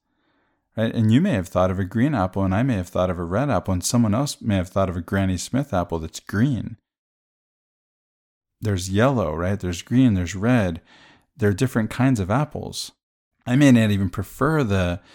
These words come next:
the, the Washington apple. I may prefer the Fuji one, but I still think of it as the archetypal act-, apple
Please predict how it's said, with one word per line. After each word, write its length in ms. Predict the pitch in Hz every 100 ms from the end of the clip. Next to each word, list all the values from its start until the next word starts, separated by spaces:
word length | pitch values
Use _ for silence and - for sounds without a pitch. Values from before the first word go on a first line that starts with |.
| - _ -
the, 640 | - 92 82 82 50 - -
the 180 | - 92
Washington 640 | 92 95 - 98 - 87
apple. 240 | 85 90
I 100 | 87
may 140 | 90 90
prefer 320 | 95 - 87
the 80 | 85
Fuji 300 | - 120 113
one, 180 | 98
but 120 | 90 90
I 60 |
still 240 | 87 - 110
think 300 | - 131 117
of 100 | 98
it 100 | 92
as 140 | 85
the 120 | 107
archetypal 640 | 82 95 98 - 95 - -
act-, 320 | 101 98 - -
apple 480 | 107 107 95 82